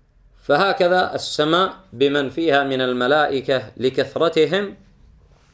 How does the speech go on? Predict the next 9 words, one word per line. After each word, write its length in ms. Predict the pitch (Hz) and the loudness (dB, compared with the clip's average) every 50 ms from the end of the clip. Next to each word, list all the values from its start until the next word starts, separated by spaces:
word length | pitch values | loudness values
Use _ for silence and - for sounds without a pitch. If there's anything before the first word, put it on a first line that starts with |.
| - _ _ _ _ _ _ _ - | -20 _ _ _ _ _ _ _ -4
أطت 500 | 131 127 127 - - - 120 110 98 - - - - _ - | -4 -4 -4 -6 -6 -2 -2 -2 -2 -6 -14 -20 -20 _ -8
وصدر 520 | 110 113 - 139 147 135 139 135 135 131 | -8 -6 -2 -4 -2 0 0 0 0 -2
منها 260 | 131 127 127 120 120 | -2 -2 -4 -2 -2
هذا 80 | 117 113 | -2 -2
الصوت. 460 | 95 - - 123 120 107 92 - - - _ _ _ - - _ - - - - _ _ _ _ _ _ _ - | -4 -4 -4 -2 -2 -2 -2 -6 -14 -20 _ _ _ -20 -20 _ -20 -20 -20 -20 _ _ _ _ _ _ _ -2
"وحق 540 | - 131 135 135 - 214 214 - - - 196 | 0 0 0 2 2 0 0 0 -4 0 2
لها 400 | 196 190 190 180 170 165 147 143 | 2 4 4 2 2 0 0 0
أن 140 | 135 120 110 | -2 -4 -4
تأت" 280 | - - - 87 - | -6 -8 -8 -10 -14